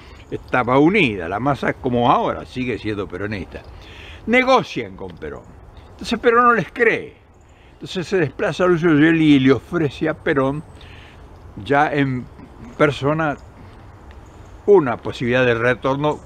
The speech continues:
que parecía lógica, parecía, ellos, ellos mostraron que tenían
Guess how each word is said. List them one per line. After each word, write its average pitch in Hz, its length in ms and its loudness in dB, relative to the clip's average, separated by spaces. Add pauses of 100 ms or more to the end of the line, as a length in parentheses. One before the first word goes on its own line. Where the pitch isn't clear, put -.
(380)
que 190 260 2 (140)
parecía 196 520 0
lógica, 185 600 -2
parecía, 131 420 -4 (320)
ellos, 175 300 2 (160)
ellos 160 300 0
mostraron 147 800 0
que 123 100 -6
tenían 143 420 -4